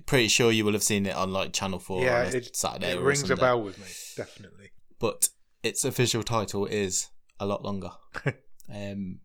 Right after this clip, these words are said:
Speaker 1: which I didn't know. So I, I d-, I do kind of remember seeing that film when I'm, uh,
Speaker 2: Yeah,
Speaker 1: you know,
Speaker 2: it do-, it
Speaker 1: like I
Speaker 2: did
Speaker 1: say,
Speaker 2: ring, when you,
Speaker 1: many
Speaker 2: as soon as
Speaker 1: years
Speaker 2: you
Speaker 1: ago.
Speaker 2: said it, it rang a bell, so cool. So it's a draw. So this is the decider.
Speaker 1: Yeah.
Speaker 2: Go on.
Speaker 1: Um, good luck.
Speaker 2: <laughs> Thanks.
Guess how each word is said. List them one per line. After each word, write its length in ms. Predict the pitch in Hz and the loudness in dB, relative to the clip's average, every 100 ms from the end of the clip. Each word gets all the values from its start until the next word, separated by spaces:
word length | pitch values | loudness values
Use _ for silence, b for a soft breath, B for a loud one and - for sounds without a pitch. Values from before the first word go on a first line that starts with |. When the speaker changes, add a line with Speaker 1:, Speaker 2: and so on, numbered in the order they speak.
| _ | _
Speaker 1:
which 140 | 117 147 | -4 0
I 100 | 151 | 0
didn't 160 | 147 | 0
know. 160 | 123 107 | 0 0
So 180 | 98 117 | 2 2
I, 200 | 127 120 | 2 2
I 20 | |
d-, 140 | 110 | 0
I 100 | 117 | -2
do 320 | 113 139 127 113 | 0 0 0 -2
kind 200 | 135 127 | -2 0
of 20 | |
remember 300 | 113 107 101 | 0 -2 -2
seeing 180 | - 101 | -2 -2
that 140 | 98 | -4
film 240 | - 98 92 | -4 -4 -4
when 100 | 92 | -4
I'm, 200 | 90 92 - - | -6 -10 -14 -18
uh, 160 | - - - - | -12 -12 -12 2
Speaker 2:
Yeah, 220 | 127 120 | 4 4
Speaker 1:
you 80 | 120 | 2
know, 60 | |
Speaker 2:
it 80 | 123 | 2
do-, 80 | 135 131 | 4 4
it 60 | |
Speaker 1:
like 100 | 131 | 4
I 20 | |
Speaker 2:
did 140 | 135 135 | 6 6
Speaker 1:
say, 60 | 135 | 6
Speaker 2:
ring, 120 | 123 | 4
when 120 | 143 | 2
you, 20 | |
Speaker 1:
many 100 | 190 | 2
Speaker 2:
as 60 | 185 | 2
soon 120 | 165 | 2
as 80 | 143 | 2
Speaker 1:
years 80 | 127 | 0
Speaker 2:
you 40 | |
Speaker 1:
ago. 0 | - | 2
Speaker 2:
said 120 | 120 | 2
it, 100 | 101 | 0
it 80 | 101 | -2
rang 180 | 104 | -4
a 40 | 98 | -4
bell, 260 | 98 85 - - | -6 -6 -10 -18
so 80 | 92 87 - - - - _ _ _ - | -18 -18 -20 -20 -20 -20 _ _ _ -12
cool. 340 | - 120 87 - - - | -2 -2 -2 -16 -20 -2
So 100 | 110 | 0
it's 120 | 104 | 0
a 40 | 113 | 4
draw. 300 | 123 101 - | 4 4 0
So 140 | 113 | -4
this 200 | 104 - | -2 -4
is 80 | 107 | -6
the 80 | 104 | -6
decider. 480 | 101 113 101 - - _ - - | -4 -2 -2 -4 -14 _ -20 -8
Speaker 1:
Yeah. 180 | 98 98 - - - - | -2 -2 -4 -20 -16 -4
Speaker 2:
Go 120 | 101 | -4
on. 100 | 92 127 | -4 -2
Speaker 1:
Um, 280 | 127 127 - - _ _ _ b b b - | -2 -4 -12 -20 _ _ _ b b b -6
good 160 | 120 107 | -4 2
luck. 340 | 120 - - - | 0 0 -10 -8
Speaker 2:
<laughs> 680 | - - - - - _ - | -2 0 0 -4 -20 _ -4
Thanks. 520 | 117 - - - | -2 0 -2 -4